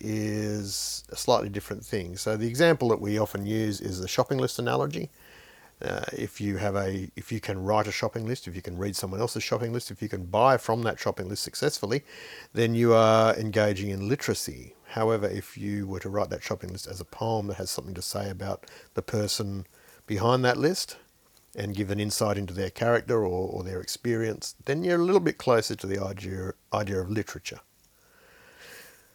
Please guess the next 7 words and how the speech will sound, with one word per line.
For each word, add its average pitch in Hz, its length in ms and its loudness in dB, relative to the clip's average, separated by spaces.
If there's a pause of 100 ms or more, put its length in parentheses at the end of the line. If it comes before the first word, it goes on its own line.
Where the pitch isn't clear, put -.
(1040)
Now, 143 200 6
why 202 260 12
is 165 120 8
this 156 180 4
relevant 127 380 8
today? 113 500 4 (680)
It's - 600 -2